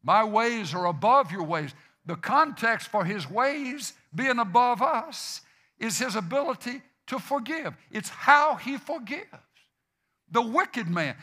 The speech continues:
the way that the Lord forgives a wicked man or a wicked woman or someone lost in sin, the way that the Lord does that is off the charts as far as how we would figure mercy and forgiveness and restoration ought to be done.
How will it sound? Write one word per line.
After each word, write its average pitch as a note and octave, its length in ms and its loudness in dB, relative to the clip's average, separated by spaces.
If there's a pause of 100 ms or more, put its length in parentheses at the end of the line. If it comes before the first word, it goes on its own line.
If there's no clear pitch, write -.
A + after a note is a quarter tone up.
(120)
the G3+ 80 -2
way D4 280 2
that D4 180 -6
the B3 80 4
Lord B3 400 2
forgives A#3 640 -6
a A#3 120 -2
wicked A3+ 440 -4
man G#3 440 -2
or G#3 240 2
a G#3+ 60 2
wicked A#3 420 -4
woman G#3 400 2
or E3 100 -2
someone A3+ 600 -6 (280)
lost G3+ 640 0
in A3 180 -4
sin, F#3+ 520 -4 (260)
the F#3+ 100 -4
way B3 280 -2
that A#3 160 -6
the G#3 100 0
Lord C#4+ 460 2
does F3+ 440 0
that G3+ 320 2 (200)
is F3+ 180 -4
off C4+ 320 4
the G#3+ 80 -6
charts - 840 2 (140)
as D#3+ 140 -8
far F#3+ 300 0
as D#3 120 -6
how E3 160 2
we G3 220 -6
would F3 300 -8
figure C#3 420 -8 (760)
mercy D#3+ 480 -6
and C3 160 -12
forgiveness C3 540 -10
and B2+ 160 -10
restoration A#2+ 720 -10
ought A2+ 120 -14
to G#2+ 80 -16
be G2 180 -20
done. E2 100 -20